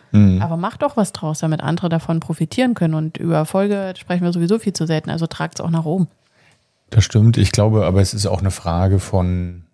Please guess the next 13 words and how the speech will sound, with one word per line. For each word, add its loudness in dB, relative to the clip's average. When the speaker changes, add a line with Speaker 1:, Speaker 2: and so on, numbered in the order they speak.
Speaker 1:
der 6
Person, 4
die 8
dann 0
jetzt -2
die 0
Gruppe 2
und, -6
nein, 4
das 0
Team 4
repräsentieren 0
soll, 2